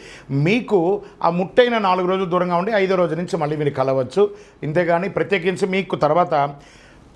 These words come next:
మగవాళ్ళ కంటే కూడా ఆడవాళ్ళకి కొంచెం ఆరోగ్యపరమైనటువంటి ఇబ్బందులు వస్తూ ఉంటాయి కాబట్టి మీ డాక్టర్ గారు మీకు ఏం సూచించారో దాని తూచా తప్పక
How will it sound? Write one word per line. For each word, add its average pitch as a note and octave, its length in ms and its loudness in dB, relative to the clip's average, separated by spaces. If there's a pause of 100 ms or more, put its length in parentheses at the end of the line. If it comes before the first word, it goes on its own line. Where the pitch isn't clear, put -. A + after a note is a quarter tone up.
(340)
మగవాళ్ళ G#3+ 400 4
కంటే F#3+ 240 2
కూడా G#3 120 6 (120)
ఆడవాళ్ళకి F#3 640 2 (100)
కొంచెం F3+ 320 -2 (200)
ఆరోగ్యపరమైనటువంటి F#3+ 1040 0
ఇబ్బందులు F3 380 0
వస్తూ D3 200 -4 (100)
ఉంటాయి D3 260 0
కాబట్టి C#3+ 340 0 (600)
మీ G3 100 4 (240)
డాక్టర్ B3 480 2
గారు A3+ 320 4 (100)
మీకు A3 200 0 (140)
ఏం G#3 120 4 (180)
సూచించారో G3+ 800 0 (440)
దాని A3 240 2 (320)
తూచా A#3 300 2 (100)
తప్పక G3+ 300 2